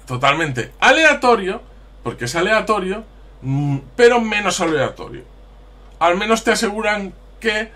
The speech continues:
que vas a conseguir equipo menos de arcoíris, ¿vale? Que al menos no te salga uno rojo, uno azul y uno amarillo. Que a partir de ahora sean dos rojos y un azul, dos rojos y un amarillo, o tres rojos.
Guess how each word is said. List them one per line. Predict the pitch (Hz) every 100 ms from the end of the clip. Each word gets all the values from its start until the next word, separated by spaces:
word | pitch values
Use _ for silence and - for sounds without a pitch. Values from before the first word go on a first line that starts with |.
| - -
que | 220 214
vas | 208 208
a |
conseguir | 190 185 190 170 175 -
equipo | 180 156 156 170 165
menos | 139 139 147 160 165 - - - - - - - - -
de | 117 104
arcoíris, | 95 - 90 78 - - - - - - - -
¿vale? | 95 92 110 127 131 -
Que |
al | 101
menos | 107 113
no | 120 120
te | 110
salga | 117 113 120 123
uno | 127 113
rojo, | 127 156 196 185 185 -
uno | 185 175 120
azul | - 135 139 131 -
y | 113
uno | 110 95
amarillo. | 78 76 64 - - - - - - -
Que |
a | 123
partir | 120 123 139
de | 135
ahora | 139
sean | 135 104 110
dos | 151 180
rojos | 190 180 175 165
y |
un | 175
azul, | 165 180 196 202
dos | 190
rojos | 170 165 170
y |
un | 175
amarillo, | 170 170 180 202 202
o | 185
tres | 160 120
rojos. | 104 95 - -